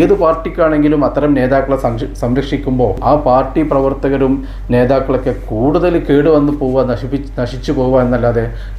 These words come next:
എന്ത് ഗുണമാണ് ആ പാർട്ടിക്കും ഈ, ആ പ്രവർത്തകർക്കുമുള്ളത്? നേരെ മറിച്ച് നെറികേട് കാണിക്കുന്ന നേതാക്കളെ ചവിട്ടി പുറത്താക്കുകയാണെങ്കിൽ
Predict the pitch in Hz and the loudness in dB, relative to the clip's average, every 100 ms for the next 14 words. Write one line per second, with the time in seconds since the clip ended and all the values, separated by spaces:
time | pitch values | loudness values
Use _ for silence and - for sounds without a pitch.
0 | 120 120 143 151 120 131 156 143 135 127 | 0 2 4 2 2 2 4 2 2 2
1 | 123 120 127 - 120 117 120 117 117 117 | 0 0 -6 -4 -6 -6 -6 -4 -4 -6
2 | - - - 117 117 113 110 113 120 110 | -10 -10 -2 -2 2 2 2 2 0 0
3 | 120 107 107 107 - - - - - - | -2 -2 -4 -6 -10 -10 -10 -10 -10 -10
4 | - - 123 143 196 190 156 180 196 190 | -10 -2 2 4 4 2 0 2 4 2
5 | - - - - - 127 143 190 196 202 | -4 -12 -12 -12 -6 2 4 4 6 4
6 | 196 175 160 156 147 143 139 147 127 135 | 4 2 2 0 -2 -2 0 0 2 2
7 | 143 147 147 139 - 131 123 143 170 147 | 2 2 0 -2 -2 0 0 0 -2 -2
8 | 131 123 156 135 135 127 120 113 | -2 0 2 2 2 0 0 -4